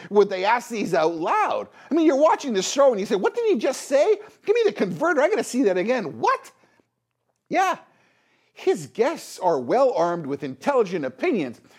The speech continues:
but if it's a dry Sunday type talking head response you're expecting, it's not happening on this show.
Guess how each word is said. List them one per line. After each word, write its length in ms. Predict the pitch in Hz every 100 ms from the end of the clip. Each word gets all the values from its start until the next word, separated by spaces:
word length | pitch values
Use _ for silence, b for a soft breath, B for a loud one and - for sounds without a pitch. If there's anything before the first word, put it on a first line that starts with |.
| B B B
but 100 | 262
if 140 | 339
it's 100 | 320
a 60 | 208
dry 320 | - 262 285
Sunday 420 | - 262 262 196
type 480 | 156 - 214 185 -
talking 460 | - 196 208 208 170
head 420 | 160 180 147 110
response 680 | 143 - - 220 214 185 160
you're 140 | 131
expecting, 640 | 127 - 294 285 254 190 - b b b b b b _
it's 180 | 160 170
not 220 | 269 233
happening 340 | 180 160 160 147
on 140 | 139
this 140 | 113
show. 300 | - - -